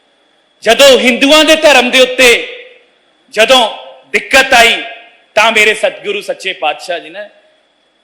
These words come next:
ਇੱਕ ਦੀਵਾਰ ਖੜੀ ਕਰ ਦਿੱਤੀ। ਜਦੋਂ ਫੋਰਸਡ ਕਨਵਰਜਨ ਹੋ ਰਿਹਾ ਸੀ ਧਰਮ ਦਾ, ਮੇਰੇ ਸਤਿਗੁਰੂ ਨੇ ਉਹ ਦੀਵਾਰ ਖੜੀ ਕਰ ਦਿੱਤੀ। ਉਹ ਦੀਵਾਰ ਕੀ ਸੀ? ਆਪਣੀ ਸ਼ਹਾਦਤ ਦੇ ਕੇ ਆਪਣਾ ਸੀਸ ਕਟਾ।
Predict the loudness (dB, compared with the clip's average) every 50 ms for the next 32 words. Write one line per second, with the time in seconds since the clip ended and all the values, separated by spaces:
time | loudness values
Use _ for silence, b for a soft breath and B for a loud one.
0 | _ -6 -4 -4 -2 -2 -2 0 2 2 4 4 2 2 4 2 4 4 4 2
1 | 4 4 2 2 0 -4 -6 -6 -12 -14 -14 -14 -20 -20 _ _ _ _ _ _
2 | _ _ _ _ _ _ _ _ _ -6 -2 0 2 2 0 2 2 4 4 4
3 | 4 2 -2 -6 -8 -12 -14 -16 -12 -4 -4 -2 2 2 2 2 2 4 4 4
4 | 4 4 4 4 4 4 2 0 0 -2 -2 0 0 0 0 0 0 0 2 2
5 | 2 0 -2 -6 -14 -18 -20 -20 -20 _ _ _ _ _ -4 -2 0 0 0 -2
6 | -4 -14 -16 -20 -20 _ _ _ _ _ -4 -2 0 0 0 -2 -4 -2 0 0
7 | 0 0 0 0 -2 0 0 2 2 2 0 0 -2 -2 -2 -2 -2 -2 -2 -2
8 | -2 -8 -10 -8 -8 -8 -8 -6 -6 -6 -4 0 0 0 0 0 -4 -8 -10 -6
9 | -4 -6 -6 -6 -10 -20 -20 _ -6 -4 -4 -4 -4 -6 -6 -6 -6 -6 -8 -10
10 | -10 -8 -6 -4 -4 -4 -4 -8 -10 -8 -10 -12 -12 -10 -8 -10 -10 -10 -10 -14
11 | -14 -14 -14 -18 -20 -20 -20 _ _ _